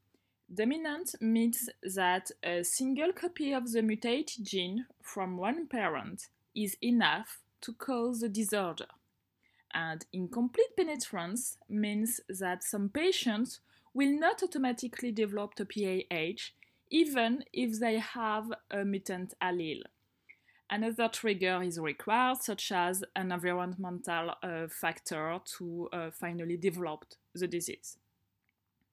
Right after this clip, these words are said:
So you can see here a list of, uh, genes that can be, uh, involved in P A H,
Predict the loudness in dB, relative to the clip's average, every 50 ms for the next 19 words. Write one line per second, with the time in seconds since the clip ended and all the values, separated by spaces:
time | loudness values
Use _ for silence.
0 | _ _ -14 -14 -14 _ _ _ -20 _ -6 -2 0 2 2 2 2 4 4 4
1 | 4 4 2 0 0 0 0 2 2 2 2 2 0 0 0 2 2 2 2 2
2 | 0 -2 -6 -6 -4 -2 -2 -2 -2 -4 -10 -10 -6 -6 -4 -4 -4 -4 0 2
3 | 4 4 4 4 2 2 0 0 0 0 -4 -4 -2 -2 0 0 -2 -2 -4 -2
4 | -2 0 2 2 0 0 0 0 -2 -2 -2 -4 _ -18 -20 -20 -16 _ -2 2
5 | 2 2 2 2 2 2 2 2 0 0 2 6 6 6 4 4 0 2 2 4
6 | 4 2 2 2 2 2 4 4 4 2 2 0 -4 -8 -8 -10